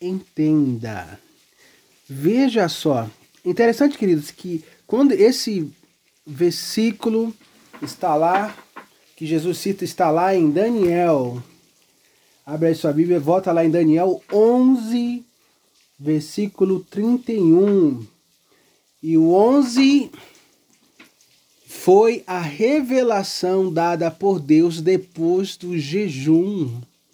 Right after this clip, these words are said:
que Daniel fez de vinte e um dias. Olha que coisa tremenda.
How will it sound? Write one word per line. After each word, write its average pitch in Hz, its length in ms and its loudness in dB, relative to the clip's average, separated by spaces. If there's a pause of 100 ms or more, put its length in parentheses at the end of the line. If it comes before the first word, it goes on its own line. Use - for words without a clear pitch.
(800)
que - 140 -6
Daniel 139 380 0
fez 156 320 0
de 151 80 -2
vinte 135 220 -2
e 151 60 -2
um 151 80 4
dias. 160 680 -4 (2750)
Olha 262 220 2
que 220 100 -16
coisa 196 260 0
tremenda. 143 720 -2